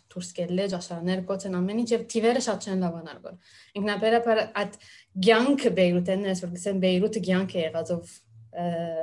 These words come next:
չենք գիտեր ուր է այդ կյանքը։ Թեր քիչ մնա մենք այդ կյանքի երազով Գաբրինկով, որ հա, ադի է Բեյրութ, ադի է Լիբանանը,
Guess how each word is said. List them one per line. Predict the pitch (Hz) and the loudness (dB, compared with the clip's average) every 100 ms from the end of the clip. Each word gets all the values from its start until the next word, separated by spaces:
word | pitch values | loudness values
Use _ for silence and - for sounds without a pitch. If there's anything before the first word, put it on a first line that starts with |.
| 170 _ _ _ _ _ _ _ _ _ _ _ - _ | -8 _ _ _ _ _ _ _ _ _ _ _ -20 _
չենք | 247 233 233 | 0 2 2
գիտեր | 185 170 | 2 4
ուր | 185 | 2
է | 226 | 0
այդ | - 175 175 | -2 -8 -8
կյանքը։ | 156 180 190 240 - _ _ _ | -8 -6 -6 -6 -14 _ _ _
Թեր | 214 208 | -4 -2
քիչ | 220 | -2
մնա | 220 - | -2 -2
մենք | 196 196 | 0 0
այդ | 180 180 | -2 -2
կյանքի | 185 202 202 190 | 0 2 2 4
երազով | 214 196 190 220 | 4 4 2 2
Գաբրինկով, | 208 185 180 180 202 | 2 0 0 0 0
որ | 202 | 0
հա, | 185 202 | 0 0
ադի | 185 185 | 0 2
է | 214 | 2
Բեյրութ, | 190 180 180 185 | 4 2 2 -4
ադի | 180 196 | -4 -4
է | 190 | -4
Լիբանանը, | 185 190 180 185 220 | -4 -2 -2 -2 -4